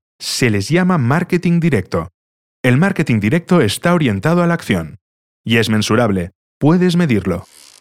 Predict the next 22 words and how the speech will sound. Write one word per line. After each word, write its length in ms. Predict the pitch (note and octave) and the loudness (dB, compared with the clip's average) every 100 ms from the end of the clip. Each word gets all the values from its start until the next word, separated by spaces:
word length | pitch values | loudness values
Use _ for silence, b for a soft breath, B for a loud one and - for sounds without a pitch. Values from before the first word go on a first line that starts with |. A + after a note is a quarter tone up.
| _ _ _ | _ _ _
Si 160 | - B2 | -6 0
compras 320 | B2+ B2 A#2+ | 2 0 0
anuncios 360 | B2 B2 G2 F#2 | 0 0 -2 0
de 60 | |
marketing 460 | G2 A2+ G#2+ G2 F#2+ | 0 0 -2 -2 -2
directo, 460 | G2+ C#3 - B2 G#2 _ - | 0 0 2 0 0 _ -6
debes 360 | C3 D3+ C3 | -2 0 0
realizar 480 | A2 G2+ F#2+ F3 F3 | 0 0 0 -2 0
métricas 680 | A#2+ D3 F3 E3+ E3+ E3+ D#3 | 0 0 0 -2 0 -2 0
de 140 | E3 | 0
todo. 340 | - E2+ E2+ F2 _ _ | 0 -2 -4 -12 _ _
Calcula 440 | B2 A#2 C3 C#3+ | -2 2 2 2
cuánto 280 | E3+ B2 - | 2 0 0
te 100 | G#2+ | 0
costará 420 | G#2+ G#2 G#2+ G2+ | 0 0 0 0
capturar 400 | A#2+ C#3 A2+ F#2+ | -2 -2 0 0
la 80 | G2+ | 0
atención 420 | G2 G#2+ F#2+ A2 | 0 -2 0 0
de 80 | A#2+ | 0
tus 160 | C3+ G2+ | -2 -2
potenciales 560 | G#2+ F#2+ F#2 G2+ G2 | -2 -2 -2 -2 -2
clientes, 540 | - A2 G#2+ G2 F2+ | -2 0 0 0 -4